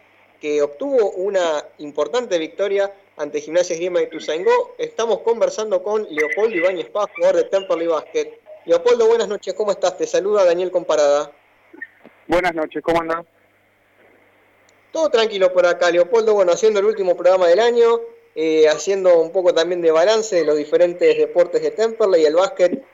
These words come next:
Speaker 1: es uno que siempre está entre nuestras prioridades.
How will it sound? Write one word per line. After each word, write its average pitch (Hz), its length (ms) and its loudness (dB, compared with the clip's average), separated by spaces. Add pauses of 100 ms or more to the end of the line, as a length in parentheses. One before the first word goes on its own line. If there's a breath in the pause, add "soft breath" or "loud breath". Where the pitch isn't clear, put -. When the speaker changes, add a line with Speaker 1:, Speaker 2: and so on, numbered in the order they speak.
(140)
Speaker 1:
es 160 140 -2
uno 180 180 4
que 156 80 2
siempre 165 280 0
está 175 160 0
entre 156 340 -2
nuestras 147 380 2
prioridades. 226 720 0